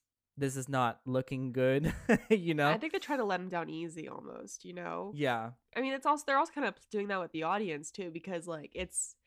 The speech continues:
Speaker 2: I don't, I mean, like, I, it kind of feels like this whole episode, just the t-, the tone shift, you know? It just,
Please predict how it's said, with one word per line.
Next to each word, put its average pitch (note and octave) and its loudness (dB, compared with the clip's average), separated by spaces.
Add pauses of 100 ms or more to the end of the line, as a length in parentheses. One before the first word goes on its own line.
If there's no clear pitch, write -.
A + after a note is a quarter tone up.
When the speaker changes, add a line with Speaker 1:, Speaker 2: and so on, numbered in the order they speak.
(520)
Speaker 2:
I G3+ -4
don't, F#3+ 0
I F#3+ 6
mean, F#3 2
like, E3+ 0
I, - -4 (120)
it - -12
kind G#3 0
of A3 -2 (120)
feels G3+ 2
like F3 0
this F3+ -6
whole F3+ -2
episode, G3 -2
just F#3+ -10 (120)
the F3+ -4
t-, - -10 (100)
the F3 -2
tone F3+ -6
shift, - -6
you A#3 -6
know? A#3 -2
It - -6
just, F#3 -2